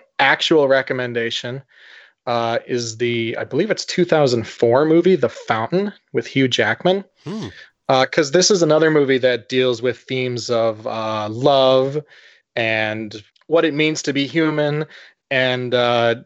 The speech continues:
Speaker 1: there's a bunch of stuff involving, like, uh, space travel and slightly disconcerting, uh, narrative that, uh, I find, uh, wraps up somewhat satisfactorily toward the end, but it doesn't answer all the questions, which I also like. So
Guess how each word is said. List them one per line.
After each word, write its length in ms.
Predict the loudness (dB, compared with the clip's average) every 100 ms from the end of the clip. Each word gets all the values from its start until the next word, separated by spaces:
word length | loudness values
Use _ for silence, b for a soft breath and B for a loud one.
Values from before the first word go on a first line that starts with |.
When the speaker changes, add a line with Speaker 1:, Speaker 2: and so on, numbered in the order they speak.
| _
Speaker 1:
there's 260 | 0 2 2
a 60 |
bunch 280 | 2 2 2
of 80 | -2
stuff 300 | 2 0 0
involving, 360 | -2 -2 -2 -4
like, 300 | -6 -6 -6
uh, 280 | -6 -6 -4
space 520 | -2 2 4 4 2
travel 640 | 2 2 4 4 2 0
and 260 | -4 -10 -10
slightly 600 | -8 -2 2 2 0 -2
disconcerting, 1000 | -2 -6 -8 -12 -6 -4 -4 -6 -10 -10
uh, 220 | -8 -8
narrative 580 | -6 -2 -2 -2 -4 -4
that, 260 | -4 -4 _ B B B _ -2
uh, 320 | 0 2 2
I 160 | 2 2
find, 300 | 2 2 4
uh, 180 | 2 0
wraps 320 | -2 -4 -4
up 200 | -8 -8 _ _
somewhat 480 | -10 -6 -6 -6 -6
satisfactorily 840 | -6 -4 -4 -6 -6 -6 -6 -6
toward 260 | -4 -4 -4
the 140 | -6
end, 160 | -6 -2
but 100 | 0
it 80 |
doesn't 300 | 2 0 -2 -4
answer 360 | -4 -6 -8
all 100 | -8
the 80 | -10
questions, 720 | -8 -6 -6 -8 -12 -18 -18 b b b _
which 180 | -8 -4
I 100 | -2
also 340 | -2 -2 -4
like. 260 | -4 -8 -10
So 240 | -10 -10